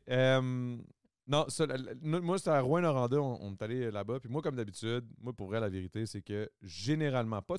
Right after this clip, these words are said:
toutes les fois, mais je te dirais, combien ?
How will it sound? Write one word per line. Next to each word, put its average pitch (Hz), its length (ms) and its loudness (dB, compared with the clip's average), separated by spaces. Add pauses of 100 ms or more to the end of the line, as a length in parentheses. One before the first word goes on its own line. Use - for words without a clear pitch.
(140)
toutes 208 220 -2
les 160 100 -4
fois, 147 340 -4 (480)
mais 143 380 0
je - 80 -16
te 127 80 -4
dirais, 120 500 -2 (240)
combien ? 110 260 -6